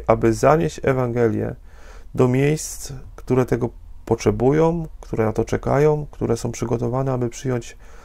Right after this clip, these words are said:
dobrą nowinę. I ja jako chrześcijanin, ty jako chrześcijanin, jako uczniowie Jezusa Chrystusa i naśladowcy powinniśmy każdego dnia być gotowi, aby zanieść przesłanie Ewangelii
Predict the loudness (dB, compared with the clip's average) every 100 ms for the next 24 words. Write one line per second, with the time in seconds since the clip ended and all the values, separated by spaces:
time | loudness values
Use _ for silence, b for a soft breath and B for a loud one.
0 | b 0 2 2 0 0 0 -2 -6 -14
1 | B B B B B -2 4 6 6 4
2 | 6 6 8 6 2 -4 -4 -4 2 2
3 | 2 -2 -6 -10 -12 0 6 6 4 2
4 | 4 2 -2 -4 -4 -4 -4 -2 0 -2
5 | -6 -8 -6 0 0 2 4 6 6 2
6 | 0 -2 -2 -4 -4 -2 -2 -2 -2 -2
7 | -2 0 0 0 -6 -2 -4 -2 -4 -6
8 | -6 -4 -2 0 0 0 -2 0 -2 -4
9 | 0 0 2 0 0 -6 -8 -14 -20 -16
10 | -8 -2 0 0 -2 -4 -8 -10 -4 -4
11 | -4 -4 -4 -2 -2 -2